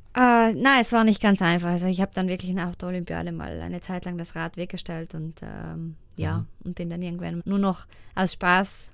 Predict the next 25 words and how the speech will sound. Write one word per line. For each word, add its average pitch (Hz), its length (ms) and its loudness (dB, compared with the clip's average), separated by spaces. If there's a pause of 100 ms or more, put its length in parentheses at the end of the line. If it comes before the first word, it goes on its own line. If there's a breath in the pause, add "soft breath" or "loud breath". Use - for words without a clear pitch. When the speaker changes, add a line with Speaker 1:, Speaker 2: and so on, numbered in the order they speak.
(100)
Speaker 1:
oder 180 180 -2
halt, 180 200 -2
ja, 180 300 2 (100)
nur 185 160 -4
noch, 190 100 4
Speaker 2:
Mhm. 185 60 2
Speaker 1:
wenn 180 100 0
ich 170 120 -4
dann 175 180 -4
Lust 190 260 -8
hatte, 185 240 -8
Radfahren 170 440 -8
und 160 120 -12
dann 165 100 -10
ist 175 120 -10
es - 100 -12
eigentlich, 175 420 -12 (100)
ja, 156 200 -6
dann 170 180 -10
ist 175 100 -12
es - 40 -16
eigentlich 170 240 -12
wieder 160 140 -8
gekommen. 165 440 -10
Speaker 2:
Mhm. 98 220 -4